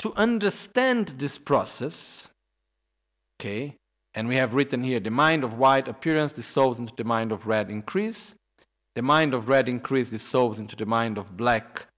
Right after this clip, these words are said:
near attainment. The, uh, the mind of black near attainment dissolves into the mind of clear light of death."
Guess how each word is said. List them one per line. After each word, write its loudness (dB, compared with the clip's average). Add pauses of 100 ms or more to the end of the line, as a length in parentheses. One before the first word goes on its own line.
(160)
near -2
attainment. -6 (600)
The, -4
uh, -2
the -6
mind 2
of -4
black 2
near 0
attainment -4
dissolves -2
into -6
the -4
mind -2
of -14
clear -4
light -6
of -20
death." -14